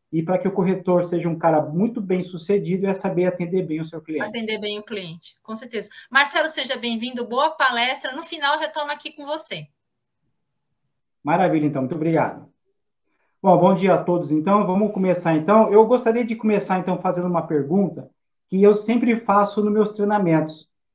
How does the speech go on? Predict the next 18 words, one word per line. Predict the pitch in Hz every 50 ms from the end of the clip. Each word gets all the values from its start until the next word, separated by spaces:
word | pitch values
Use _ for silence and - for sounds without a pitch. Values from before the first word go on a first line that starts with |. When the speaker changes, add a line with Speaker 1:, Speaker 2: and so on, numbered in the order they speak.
| _ _
Speaker 1:
E, | - 160 165 170 175 175 175
e | 180
eu | 180 185
quero | - 196 196 208 196
fazer | - 185 175 185
pra | - 190
vocês | 185 185 180 - 180 170
aqui | 170 165 -
também, | - 175 170 160 160
até | 165 165 160 160 156 - - 170
que | 170 -
serve | - 170 170 170
pra | - - 170
uma, | 175 175 175 - -
pra | - 156
uma | 156 165 160
boa | 147 156 170
reflexão. | 160 175 170 175 165 165 160 - - 151 139 127 117 -